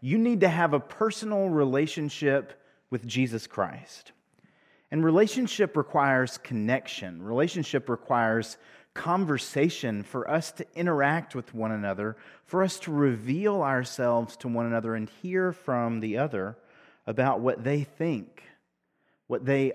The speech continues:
are, to learn who they are by being in conversation with them.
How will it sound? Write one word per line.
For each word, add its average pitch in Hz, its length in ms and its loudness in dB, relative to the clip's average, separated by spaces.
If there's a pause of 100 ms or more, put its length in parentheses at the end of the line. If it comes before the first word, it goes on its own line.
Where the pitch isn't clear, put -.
are, 131 840 -2 (240)
to - 100 -6
learn 160 360 0
who 165 280 -4
they 139 200 0
are 117 360 2
by 113 160 0
being 127 300 -2
in 113 140 -4
conversation 107 760 -6
with 92 140 -10
them. 95 420 -8